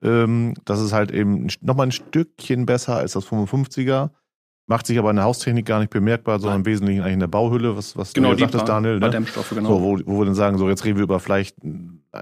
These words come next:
Speaker 1: zwei, drei Zentimeter mehr Dämmstoffdicke oder halt auch Dämmqualität. Ähm, und dann hast du es schon vielleicht erfüllt, ne? So, hinzu kommt ja dieses Nachhaltigkeit, dieser Begriff,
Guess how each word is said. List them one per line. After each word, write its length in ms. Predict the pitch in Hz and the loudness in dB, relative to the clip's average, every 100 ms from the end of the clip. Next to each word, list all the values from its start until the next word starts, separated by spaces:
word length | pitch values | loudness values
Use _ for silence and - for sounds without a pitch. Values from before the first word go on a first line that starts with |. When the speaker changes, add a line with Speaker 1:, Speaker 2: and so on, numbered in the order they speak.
| 104 | -8
Speaker 1:
zwei, 200 | - 107 | -2 0
drei 200 | 101 104 | 0 -2
Zentimeter 380 | 104 104 98 | 0 0 2
mehr 200 | 95 95 87 - _ | 2 0 -2 -8 _
Dämmstoffdicke 1040 | 113 123 - 120 113 - - 120 123 117 117 | -2 0 0 0 -2 -10 -6 -4 0 0 0
oder 340 | 101 101 98 | 0 0 0
halt 180 | 95 92 | 0 -2
auch 100 | 92 | -4
Dämmqualität. 840 | 107 101 - 92 87 - 113 120 - - _ _ _ _ | -2 -2 -2 -2 -2 -2 -2 -2 -10 -20 _ _ _ _
Ähm, 300 | 98 95 101 | 2 4 2
und 280 | - 101 98 | 2 0 2
dann 180 | 98 95 | 2 0
hast 180 | 101 | -2
du 40 | 101 | -4
es 80 | - | -4
schon 460 | 104 95 95 - | -2 -2 -2 -6
vielleicht 260 | - 98 92 | -4 -2 -2
erfüllt, 500 | 87 - 95 76 - | -4 0 2 0 -2
ne? 220 | 82 160 | -2 0
So, 320 | 135 82 76 - | -2 -4 -4 -8
hinzu 440 | - 95 107 - 135 | -8 0 0 2 2
kommt 240 | 139 123 | 2 2
ja 260 | 123 123 - | 2 2 2
dieses 340 | - 98 92 | -2 -2 0
Nachhaltigkeit, 840 | 95 101 120 110 110 - 113 110 | 0 0 0 -2 -4 -6 -2 -2
dieser 180 | 104 95 | -2 -6
Begriff, 480 | 90 90 98 117 120 | -6 -4 0 -2 -2